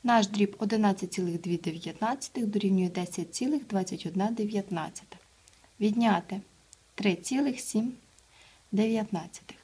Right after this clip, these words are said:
Тепер дробова частина зменшуваного більша за дробову частину від'ємника, можемо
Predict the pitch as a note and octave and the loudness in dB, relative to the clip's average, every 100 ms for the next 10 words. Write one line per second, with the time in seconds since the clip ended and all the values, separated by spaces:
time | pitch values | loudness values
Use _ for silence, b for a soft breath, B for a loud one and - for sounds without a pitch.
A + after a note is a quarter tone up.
0 | B B B C4 B3+ A3+ G#3+ A#3 C4 B3+ | B B B 2 8 8 6 0 2 2
1 | A3+ G#3 G#3 G3 F#3 G3 F#3 F#3 F#3+ E3+ | 0 0 4 4 4 4 4 4 2 2
2 | E3 E3 - F#3 G3 G#3 G3+ A#3 A#3+ C4 | 0 0 -2 -2 -2 0 0 0 -2 -6
3 | C#4 C4+ C#4 B3+ - C4+ C#4 C#4 C#4 A#3 | -6 -6 -6 -8 -8 -6 -8 -4 0 0
4 | B3+ D4 D4 | -2 -4 -4